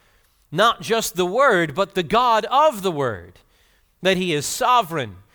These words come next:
and immutable and impassible and self-sufficient and eternal and infinite,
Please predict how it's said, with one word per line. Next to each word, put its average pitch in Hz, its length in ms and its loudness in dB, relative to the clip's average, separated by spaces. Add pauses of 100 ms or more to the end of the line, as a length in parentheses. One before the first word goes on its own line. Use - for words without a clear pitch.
(160)
and 156 140 -6
immutable 165 760 -2 (260)
and 160 160 -4
impassible 170 800 -2
and 156 120 -4
self-sufficient 214 1000 -4 (280)
and 190 220 -2
eternal 220 680 0
and 180 260 0
infinite, 226 720 -8